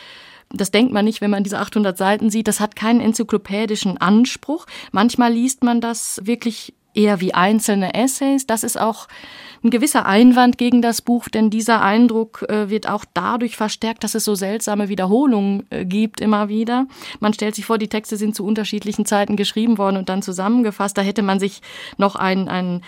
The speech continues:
Lektorat gewünscht, was da noch mal drüber geht vielleicht. Und man muss auch sagen, es ist eine explizit subjektive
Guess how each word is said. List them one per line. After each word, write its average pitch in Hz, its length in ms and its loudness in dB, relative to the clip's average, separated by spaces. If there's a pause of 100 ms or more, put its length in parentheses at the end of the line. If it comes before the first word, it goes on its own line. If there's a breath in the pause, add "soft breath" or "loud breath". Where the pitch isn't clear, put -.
(120 loud breath)
Lektorat 190 560 -4
gewünscht, 208 480 2
was 190 160 -6
da 190 100 -4
noch 185 140 -6
mal 190 200 -2
drüber 233 360 2
geht 175 260 -4
vielleicht. 190 600 -6 (580 loud breath)
Und 269 200 2
man 254 140 6
muss 240 240 2
auch 220 240 0
sagen, 247 240 -2
es 226 120 -2
ist 233 120 -6
eine 240 140 2
explizit 233 600 -4
subjektive 156 1000 -2